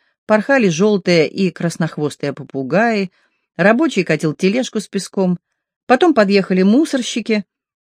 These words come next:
стояло несколько машин, у посольства ни души. «Покой капкана», вспомнил Андреа поговорку. Что чаще всего подводит людей? Банальность мышления.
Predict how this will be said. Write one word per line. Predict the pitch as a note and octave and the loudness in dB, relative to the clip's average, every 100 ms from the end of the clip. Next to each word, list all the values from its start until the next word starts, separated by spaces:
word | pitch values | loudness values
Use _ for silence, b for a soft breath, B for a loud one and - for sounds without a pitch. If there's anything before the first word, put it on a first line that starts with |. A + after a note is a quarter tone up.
| _ | _
стояло | - - G#3 B3 | -8 0 2 4
несколько | G#3+ G#3 - G3+ G3+ | 4 2 0 -2 0
машин, | F#3+ F3+ - D#3 D3 B | 0 0 -2 -2 -4 B
у | - | -4
посольства | F#3+ F3 - C4+ C4 - A3+ A3 - | 0 0 0 -4 -6 -6 -6 -6 -2
ни | E3 F3+ | 0 2
души. | F3 F3 - B2+ G2 _ _ _ _ _ _ _ _ _ _ _ _ _ _ _ | 0 -4 -8 -12 -14 _ _ _ _ _ _ _ _ _ _ _ _ _ _ _
«Покой | F3 D#3+ - G3 F3 | -2 0 2 4 4
капкана», | - F3+ - - G3+ D3+ B2+ | 2 -2 -2 -2 0 0 -4
вспомнил | - - D3+ C#3+ C3+ | -8 -4 -2 0 -2
Андреа | C#3 C3+ C3 | -2 -4 -4
поговорку. | C3 C3+ C#3 C3 B2+ - B2 _ _ _ _ _ _ _ - | -6 -6 -6 -6 -8 -10 -18 _ _ _ _ _ _ _ -16
Что | - E4+ D#4+ | -2 0 0
чаще | - B3 - | 0 0 0
всего | G3+ - G#3+ G#3 | -4 -2 -2 0
подводит | G3 F3+ F#3+ F#3+ F3+ | 0 2 2 0 0
людей? | F#3 F#3 F3+ D3 B2+ B B | 0 0 2 0 -2 B B
Банальность | D3+ C#3 D#3+ D3+ D3 C#3+ D3+ - | -2 0 2 2 2 0 0 -2
мышления. | F3+ E3+ - G#3 F3 B2+ | -2 -2 -2 -4 -2 -6